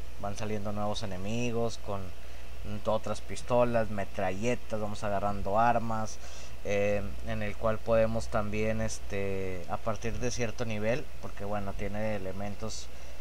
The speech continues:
R P G, nos van contando las muertes que vamos ma-, a los enemigos que vamos matando, vamos subiendo nivel. Conforme vamos subiendo nivel, vamos, eh, obteniendo nuevas armas, nuevas cosas. A partir, creo, del nivel diez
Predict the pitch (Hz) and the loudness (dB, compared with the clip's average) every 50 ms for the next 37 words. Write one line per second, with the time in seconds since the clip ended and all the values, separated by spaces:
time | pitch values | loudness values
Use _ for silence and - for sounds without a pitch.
0 | - - - - 113 110 110 107 - - 110 - - 113 107 127 151 - - - | -2 -2 0 0 0 0 0 0 0 0 -2 -2 -2 -2 -2 -2 -2 -2 -2 -2
1 | - - - - - - - - - 101 98 98 101 101 95 107 107 110 110 113 | -2 -2 -2 -2 -2 -2 -2 -2 -2 -2 -2 -2 -2 -2 -2 -2 -2 -2 -2 -2
2 | 104 107 113 110 113 110 107 98 - 113 110 110 104 - 117 - - - 107 101 | -2 -2 -2 0 0 0 0 0 0 0 0 0 0 -2 -2 -2 -2 0 0 0
3 | 101 104 107 104 - - 107 98 - - 95 101 101 101 95 98 98 98 113 107 | 0 0 -2 -2 -2 -2 0 -2 -2 -2 0 0 0 0 0 0 0 0 0 -2
4 | 110 135 170 160 - 160 147 156 151 151 147 135 - 139 131 131 127 135 175 - | -2 -2 -2 0 0 0 0 0 0 0 0 0 2 2 0 2 0 0 -2 -2
5 | - - - - - - - - - 104 110 107 - 113 107 110 127 143 165 185 | -2 -2 -2 -2 -2 -2 -2 -2 -2 0 0 0 0 -2 -2 -2 -2 0 0 2
6 | 202 190 170 - - - - - - - - - - - - - 107 98 107 107 | 4 4 4 2 0 -2 -2 -2 -2 -2 -2 -2 -2 -2 -2 -2 -2 -2 -2 -2
7 | 104 104 104 107 110 120 123 - 127 123 120 123 131 131 127 123 127 127 127 120 | 0 0 0 0 0 0 0 0 0 -2 0 0 0 0 0 0 0 0 0 0
8 | 110 113 - - - 110 104 98 104 - - 110 110 110 110 110 107 110 107 110 | 0 0 -2 -2 0 0 0 0 0 0 0 0 0 0 0 0 2 4 4 4
9 | 110 - 143 143 139 127 123 123 120 113 107 104 104 - - 135 131 - 143 151 | 6 8 10 10 10 10 8 4 4 4 4 4 4 4 2 2 2 4 2 2
10 | 151 143 120 - 117 - - 113 107 107 - - 120 117 117 120 113 113 110 107 | 2 0 2 2 0 0 0 0 0 0 0 2 2 4 4 4 4 2 2 2
11 | 107 107 107 104 110 110 113 113 127 131 - - | 2 2 2 2 2 2 4 2 2 2 0 -2